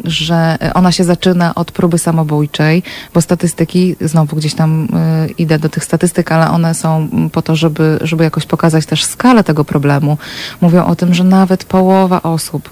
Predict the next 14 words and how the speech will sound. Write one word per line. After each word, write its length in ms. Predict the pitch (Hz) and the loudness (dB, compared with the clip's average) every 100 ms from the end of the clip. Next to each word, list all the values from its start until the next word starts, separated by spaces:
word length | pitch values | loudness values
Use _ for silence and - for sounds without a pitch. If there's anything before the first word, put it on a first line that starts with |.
| - | -10
które, 480 | - 170 165 165 160 | -2 2 4 4 2
m, 180 | - 170 | 2 2
żyją 260 | 165 180 175 | 4 4 2
z 40 | |
diagnozą, 680 | 175 170 170 180 170 160 160 | 2 2 4 2 2 2 0
e, 440 | 160 165 160 160 160 | 0 0 2 2 2
zaburzenia 440 | 165 156 165 165 | 0 0 0 2
afektywnego 520 | 160 - - 160 160 156 | 0 -2 -2 0 2 0
dwubiegunowego, 840 | 160 156 165 165 160 160 170 196 - - - - - - - | 0 0 2 2 2 2 2 0 -2 -14 -14 -16 -18 -4 2
jakiegoś 640 | 185 190 185 190 180 170 | 4 4 4 2 0 0
rodzaju 340 | 180 175 175 170 | -2 2 2 2
próbę 240 | 175 165 | 0 0
samobójczą 720 | 156 165 160 156 170 165 165 - | 0 0 0 0 0 0 0 0
podejmuje. 580 | 175 165 160 160 151 | 2 2 2 0 0